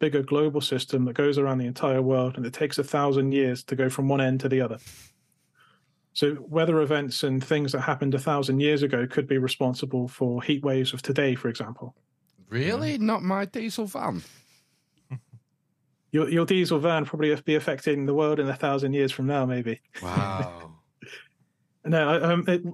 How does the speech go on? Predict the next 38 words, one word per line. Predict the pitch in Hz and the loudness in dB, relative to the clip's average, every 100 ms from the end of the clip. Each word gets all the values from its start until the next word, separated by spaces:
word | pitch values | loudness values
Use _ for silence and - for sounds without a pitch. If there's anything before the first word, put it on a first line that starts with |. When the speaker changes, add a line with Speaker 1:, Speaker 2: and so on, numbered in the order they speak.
| 175 | 0
Speaker 1:
it's, | 170 - | 0 0
it's | 180 175 175 | -2 -2 0
more | 190 185 | 0 2
complicated | 190 170 165 160 135 | 0 0 -2 0 -2
than | 143 147 | -2 -4
you | 139 160 | -2 -2
get | 139 120 | 0 -2
told. | - 147 135 135 | 0 0 2 0
We, | 135 151 135 147 147 - | 0 0 0 0 0 0
we, | 151 151 127 | 0 0 0
we | 160 | -2
Speaker 2:
Oh, | |
Speaker 1:
keep | 104 151 | -2 -2
getting | 135 120 | -2 -2
Speaker 2:
shit. | 127 | 0
Speaker 1:
told | 139 131 | 0 0
things | 151 139 127 | 0 0 0
happen, | 151 139 135 127 - - - - _ - | -2 0 0 -2 -6 -16 -18 -18 _ 0
things | 170 151 | 0 2
happen | - 143 156 143 | -2 -2 0 2
on | 139 | 2
the, | 135 | 2
the, | 131 143 139 | 0 -2 -2
the | 143 | 0
year | 139 151 147 | 0 4 4
level | 143 131 131 | 4 2 0
or | 127 | -2
the | 127 | -2
decade | 147 - 143 131 | -2 0 0 2
level | 131 123 123 | 0 -2 -2
based | 127 123 135 | -2 0 -2
on | 131 | 0
things | 131 127 | 0 -2
we've | 127 123 | -2 -4
done. | - 127 123 - | 0 0 0 -2
That's | 131 - | -6 -4
not | 131 131 | -6 -4
true. | - 127 127 | -2 -2 -2